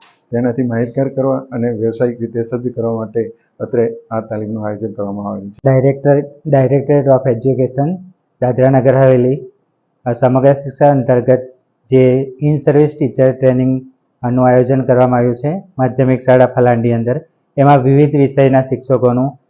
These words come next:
Speaker 2: અલગ અલગ પ્રશિક્ષણ કાર્ય ચાલે છે. એમાં અમને, અ, ગુજરાત બોર્ડ દ્વારા જે તજજ્ઞશ્રીઓ આવેલા છે, એમના દ્વારા અમને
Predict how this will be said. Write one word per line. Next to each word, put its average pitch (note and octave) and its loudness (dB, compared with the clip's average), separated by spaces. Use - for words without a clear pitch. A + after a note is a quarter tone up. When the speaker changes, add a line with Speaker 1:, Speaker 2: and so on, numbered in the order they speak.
Speaker 2:
અલગ C3+ 6
અલગ D#3 4
પ્રશિક્ષણ B2+ 0
કાર્ય B2 4
ચાલે A2 0
છે. G2+ -10
એમાં D3+ 6
અમને, C3+ 2
અ, C3 6
ગુજરાત C3 4
બોર્ડ B2+ 4
દ્વારા B2+ 4
જે B2+ 0
તજજ્ઞશ્રીઓ C#3 2
આવેલા B2 6
છે, B2+ -6
એમના B2+ 2
દ્વારા B2+ 4
અમને A#2+ -2